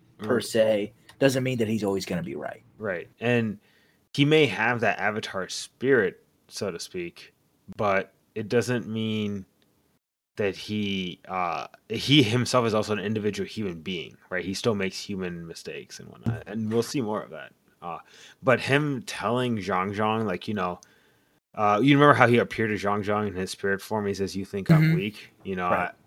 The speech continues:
Speaker 2: I have to relearn the, but there's a, there is a process to being an avatar. You have to go in order, and the order is fire, air, water, earth. That
Speaker 1: Right.
Speaker 2: is the order. And it obviously depends on which bender you were born as. So if you're water, you go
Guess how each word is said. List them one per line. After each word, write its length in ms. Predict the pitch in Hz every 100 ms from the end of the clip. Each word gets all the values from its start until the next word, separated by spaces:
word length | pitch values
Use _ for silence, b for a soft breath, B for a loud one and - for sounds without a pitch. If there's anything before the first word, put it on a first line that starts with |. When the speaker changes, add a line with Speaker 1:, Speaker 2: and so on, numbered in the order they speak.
| -
Speaker 2:
I 40 |
have 180 | - 95
to 100 | -
relearn 540 | 95 95 95 92 92 92
the, 100 | 92 b b b
but 220 | - 131 -
there's 360 | 113 113 131 117
a, 140 | 117 -
there 240 | 117 104 107
is 320 | 113 127 120
a 100 | 107 98
process 760 | - 98 - - 82 - - _
to 100 | -
being 240 | 92 104 95
an 60 |
avatar. 480 | 82 92 90 90 73
You 140 | 87
have 300 | 92 101 104 -
to 80 |
go 300 | 110 101 92
in 180 | 92 95
order, 480 | 95 123 98 78 -
and 160 | - 95
the 120 | 90
order 280 | 92 101 101
is 260 | 95 95 -
fire, 480 | - 90 95 113 -
air, 400 | 92 90 98 101
water, 360 | 92 82 87 90
earth. 360 | 107 95 - _ _ _ _ _ _ _ -
That 100 | 92
Speaker 1:
Right. 80 | 101
Speaker 2:
is 120 | 110
the 80 | 107
order. 220 | 104 85
And 140 | -
it 300 | 117 123 120
obviously 380 | 110 123 135 131
depends 360 | 117 - 120 113
on 220 | 110 101
which 260 | 107 104 92
bender 260 | 104 107
you 120 | 101 95
were 100 | 85
born 380 | 80 120 143
as. 320 | 101 90 101 95
So 140 | 101
if 120 | 87
you're 140 | 101 92
water, 360 | 92 95 98
you 140 | 95 90
go 200 | 87